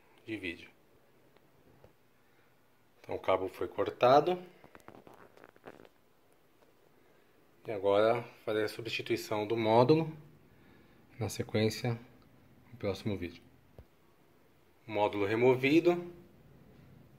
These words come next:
E agora para a instalação do novo. Modificação concluída. Coloquei um módulo com a saída R C A.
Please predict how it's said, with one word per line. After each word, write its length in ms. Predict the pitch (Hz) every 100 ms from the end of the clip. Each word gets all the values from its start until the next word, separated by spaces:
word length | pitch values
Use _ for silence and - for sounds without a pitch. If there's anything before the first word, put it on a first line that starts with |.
| - _ _ -
E 40 |
agora 400 | 107 101 107 110 113 -
para 120 | -
a 20 | 107
instalação 480 | - 110 - 113
do 100 | 113
novo. 340 | 113 92 76 85 - - - - - - - - - - - _ _ _ _ -
Modificação 800 | 123 113 - 131 123 - 123 113
concluída. 800 | 127 123 151 151 175 190 214 214 - _ _ _ _ _ -
Coloquei 300 | 131 120 135
um 80 | 127
módulo 420 | 127 123 123 120
com 80 | 123
a 60 |
saída 580 | 117 - 117 113 110 104 - -
R 180 | 110 104
C 280 | 120 - 147
A. 320 | 139 151 180